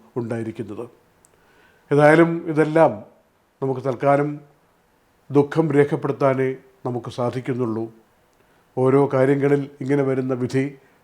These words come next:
പ്രവാസ ലോകത്തെ എല്ലാ സന്തോഷങ്ങളും ഇല്ലാതാക്കുന്നതാണ്.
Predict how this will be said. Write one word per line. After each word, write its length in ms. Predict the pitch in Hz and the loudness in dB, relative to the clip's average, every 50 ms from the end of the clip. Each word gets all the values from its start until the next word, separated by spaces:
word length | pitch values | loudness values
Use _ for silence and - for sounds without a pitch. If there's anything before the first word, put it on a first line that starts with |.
| _ _ | _ _
പ്രവാസ 320 | 135 135 135 143 143 139 - 151 131 | -4 -2 0 0 0 0 -2 -2 -2
ലോകത്തെ 380 | 135 131 127 135 135 - 139 135 135 - - _ _ _ _ - 135 | -2 -2 -2 -4 -4 -6 -6 -6 -8 -10 -16 _ _ _ _ -2 -2
എല്ലാ 220 | 135 143 151 156 156 156 151 - | 0 2 4 4 4 4 2 -2
സന്തോഷങ്ങളും 640 | 139 123 131 147 151 147 - 151 131 135 131 127 135 135 - _ _ _ _ _ 135 | -6 -4 -2 -4 -4 -4 -4 -6 -4 -4 -4 -4 -6 -10 -16 _ _ _ _ _ -4
ഇല്ലാതാക്കുന്നതാണ്. 920 | 131 143 156 170 175 170 151 147 139 139 - 131 131 120 123 123 120 113 120 | -2 2 6 6 6 6 6 4 2 0 -2 -4 -4 -2 0 0 0 -2 -4